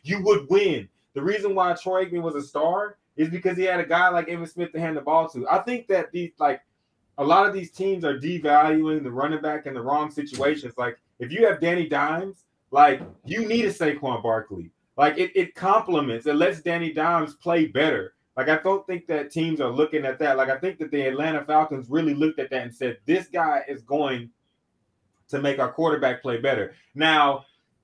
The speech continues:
the question is, did you get the right quarterback? And are you gonna waste his carries in that time frame? Because that is a true thing that happens. If you get a running back and draft him while your team is sorry, you're gonna waste his best years.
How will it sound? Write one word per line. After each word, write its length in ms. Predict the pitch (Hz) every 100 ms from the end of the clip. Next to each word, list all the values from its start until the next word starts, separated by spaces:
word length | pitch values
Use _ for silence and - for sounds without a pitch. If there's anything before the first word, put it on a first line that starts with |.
| _ _ _ 131
the 120 | 151
question 420 | 185 165 160 160
is, 140 | 156
did 140 | 147 151
you 100 | 151
get 160 | 147
the 80 | 139
right 220 | 131 120
quarterback? 600 | - 156 135 123 107 95 - -
And 120 | 135
are 120 | 135
you 80 | 135
gonna 160 | 131
waste 260 | 127 135 131
his 120 | 120
carries 340 | - 139 131 120
in 80 |
that 180 | 120 113
time 300 | 156 147 127
frame? 240 | - 107 113
Because 220 | 139 151
that 200 | 175 185
is 160 | 196
a 80 | 156
true 320 | 147 160 143
thing 160 | 147 147
that 140 | 123 127
happens. 440 | 139 127 101 98
If 120 | 113
you 80 | 131
get 140 | 170
a 60 | 180
running 260 | 165 160 156
back 240 | 151 147
and 120 | 120
draft 320 | 131 147 147
him 100 | 135
while 120 | 131 120
your 120 | 127
team 240 | 143 135
is 80 | 117
sorry, 280 | 147 143 135
you're 100 | 139
gonna 140 | 131
waste 300 | 117 123 127
his 140 | 117 107
best 260 | 117 110
years. 340 | 131 143 98